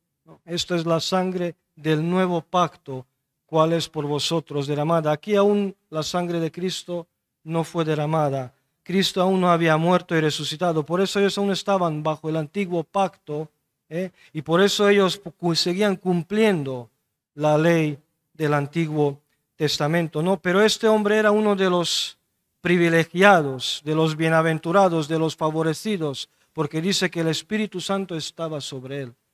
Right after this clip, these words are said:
¿eh? Él tenía una comunión muy íntima por el Señor, ¿no? Lo mismo que cada creyente, ¿eh? Por eso aquí al mo-, a él recalca, porque no muchos del Antiguo Testamento, mínimo la Biblia no habla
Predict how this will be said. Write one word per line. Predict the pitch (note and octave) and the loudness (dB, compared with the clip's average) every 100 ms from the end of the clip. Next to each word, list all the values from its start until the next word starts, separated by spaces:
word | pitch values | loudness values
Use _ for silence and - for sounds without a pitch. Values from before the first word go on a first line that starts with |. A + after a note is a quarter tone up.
| _ | _
¿eh? | D#3 D#3 _ _ | -20 -20 _ _
Él | D#3+ E3 | -6 -4
tenía | F#3+ F#3+ F#3 | 0 0 0
una | F3+ D#3+ D#3 | 2 2 0
comunión | E3 D#3 D3+ D#3+ E3+ D3 C3 - _ _ _ _ _ _ _ _ - | -2 0 0 0 2 0 -4 -14 _ _ _ _ _ _ _ _ -6
muy | F3 E3+ | 0 2
íntima | E3+ D3+ C3+ A#2+ A#2 A2+ _ _ _ - | 2 -2 -6 -10 -12 -18 _ _ _ -6
por | D3+ | 0
el | D3+ | 0
Señor, | C#3 D3 D#3+ D#3+ C#3 | 0 -2 0 0 0
¿no? | F3 F#3+ _ _ _ _ _ _ _ _ _ _ | -2 -4 _ _ _ _ _ _ _ _ _ _
Lo | D3+ | -2
mismo | D#3 F#3+ F3+ G3+ | 0 0 -2 -6
que | - E3+ | -6 -8
cada | F3 E3+ D#3 | -4 -2 -4
creyente, | D3+ D#3 F3 E3 - A2+ _ _ _ _ _ C#3 | -4 -4 -4 -6 -10 -20 _ _ _ _ _ -20
¿eh? | C#3 C3+ _ _ _ _ _ | -20 -20 _ _ _ _ _
Por | - D#3 | -2 0
eso | E3 E3+ | 2 0
aquí | D#3+ F3+ | -2 2
al | E3+ | 2
mo-, | F3 F3+ | 4 4
a | E3+ | 4
él | F3 F3 | 4 2
recalca, | E3 D3+ F#3+ F#3+ F3 D#3+ | 0 2 4 4 2 -2
porque | D#3+ D3+ E3 | -2 -4 -2
no | E3 F3+ F#3 | 0 2 2
muchos | F3 F3 F3+ F#3 F#3 F#3+ E3+ | 0 -6 -4 -2 -2 -2 -2
del | F3 | -2
Antiguo | E3 F#3 F3+ E3+ | -2 -2 -2 -2
Testamento, | E3 D3+ D#3 E3+ F3+ E3+ | -4 -6 -2 -2 -2 -2
mínimo | E3 F#3 F3+ E3+ | -2 0 0 0
la | D#3+ | 0
Biblia | F3+ F3 E3+ | -2 -4 -4
no | E3+ F3 | 0 2
habla | E3+ D3 C#3 | 2 0 -6